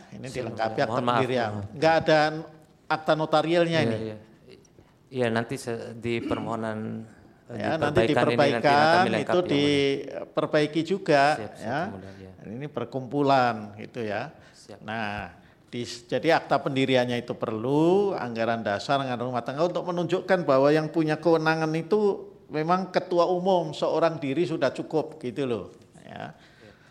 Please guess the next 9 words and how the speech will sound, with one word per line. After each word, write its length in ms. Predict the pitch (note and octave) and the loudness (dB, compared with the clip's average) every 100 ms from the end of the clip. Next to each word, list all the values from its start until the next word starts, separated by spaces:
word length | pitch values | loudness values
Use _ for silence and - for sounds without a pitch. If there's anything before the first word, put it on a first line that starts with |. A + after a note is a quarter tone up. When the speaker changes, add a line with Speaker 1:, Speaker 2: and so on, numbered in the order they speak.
| - - - | -20 -20 -16
Speaker 1:
Nah, 240 | F#2 F2 - - _ | -12 -12 -14 -20 _
ini 200 | D#3+ G3+ | -4 -2
kegiatannya 640 | G#3+ G#3 E3+ E3+ G3 A3+ | 0 4 4 6 4 4
apa 160 | B3 A#3 | 4 4
ini? 300 | A3 F3+ F3+ | 4 2 -2
Perkumpulan 580 | F3 E3+ E3+ F#3 F3 F3 | -4 -4 -2 2 4 4
Pemuda 340 | F3 E3 E3+ D3+ | 2 -2 2 2
Madani? 540 | D3 D3 D3+ D#3 D#3+ - - - _ _ _ - - _ - - - - _ _ _ | 2 2 2 0 -4 -10 -20 -20 _ _ _ -18 -18 _ -20 -20 -20 -20 _ _ _
Speaker 2:
Se-, 340 | _ - G#2 | _ -10 -6